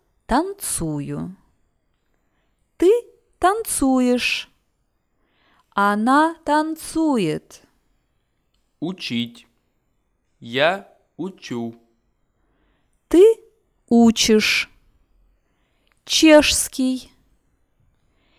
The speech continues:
Speaker 1: Чешский язык.
Speaker 2: Читать. Я читаю.
Speaker 1: Ты читаешь. Он читает.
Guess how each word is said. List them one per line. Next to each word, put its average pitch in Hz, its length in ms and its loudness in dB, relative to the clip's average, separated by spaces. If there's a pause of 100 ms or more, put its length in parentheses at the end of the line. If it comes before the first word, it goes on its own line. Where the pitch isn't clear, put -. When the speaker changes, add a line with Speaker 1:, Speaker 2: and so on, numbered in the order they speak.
(200)
Speaker 1:
Чешский 330 960 2
язык. 180 840 2 (1080)
Speaker 2:
Читать. 123 720 -4 (1300)
Я 147 480 -6 (300)
читаю. 117 800 -6 (1300)
Speaker 1:
Ты 330 400 2 (320)
читаешь. 165 1200 2 (1200)
Он 247 420 2 (340)
читает. 185 1000 2